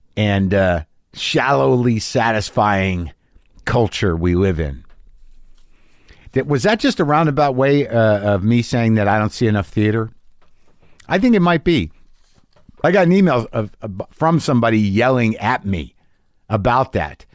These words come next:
"Gotta stay on the pulse, gotta stay informed, gotta stay awake, gotta e-, enjoy life and, and do new things." Is that the point I'm trying to make on ev-, every fucking episode of this show?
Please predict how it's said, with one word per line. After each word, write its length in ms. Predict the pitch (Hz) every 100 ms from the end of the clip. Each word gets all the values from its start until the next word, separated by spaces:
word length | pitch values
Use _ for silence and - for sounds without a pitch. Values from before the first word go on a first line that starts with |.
| _ _ _ _
"Gotta 180 | 165 151
stay 220 | - 170
on 120 | 156 143
the 60 |
pulse, 380 | - 160 151 113
gotta 240 | 156 143
stay 220 | 131 160 143
informed, 640 | 123 - 151 139 110 92
gotta 220 | 135 127
stay 260 | - 156 139
awake, 640 | 127 139 147 113 - 98 -
gotta 260 | 131 131 127
e-, 240 | 127 139
enjoy 500 | 123 107 127 139 135
life 340 | 131 135 139
and, 220 | 107 101 104
and 240 | 101 95
do 180 | 123 139
new 200 | 135 135
things." 500 | - 143 110 78 -
Is 140 | 107
that 200 | 120 156
the 60 | -
point 320 | - 165 165
I'm 80 | 147
trying 280 | - 151 147
to 80 | 147
make 360 | 147 151 - - -
on 200 | 117 127
ev-, 300 | 127 131 131
every 460 | - 139 135 139 127
fucking 360 | 151 139 139
episode 460 | 135 - 131 139 127
of 80 | 123
this 140 | 127
show? 380 | - 135 131